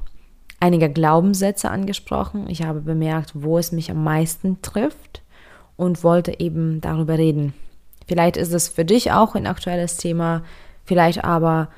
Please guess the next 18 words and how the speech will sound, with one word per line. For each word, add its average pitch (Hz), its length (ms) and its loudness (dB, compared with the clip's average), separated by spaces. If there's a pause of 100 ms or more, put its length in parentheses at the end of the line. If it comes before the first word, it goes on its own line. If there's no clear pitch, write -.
(440)
hörst 185 360 4
du - 80 0
etwas 170 400 0
und 165 80 -2
kannst 165 340 -4
einige 165 260 2
Gedanken 160 480 -2
aus 156 140 -4
deiner 160 220 0
Vergangenheit 185 720 2
endlich 175 420 -2
ruhen 160 200 -2
lassen. 160 500 -6 (800)
Oder 190 220 2
vielleicht 220 480 2
kann 220 160 2
es 220 140 2
dich - 300 -2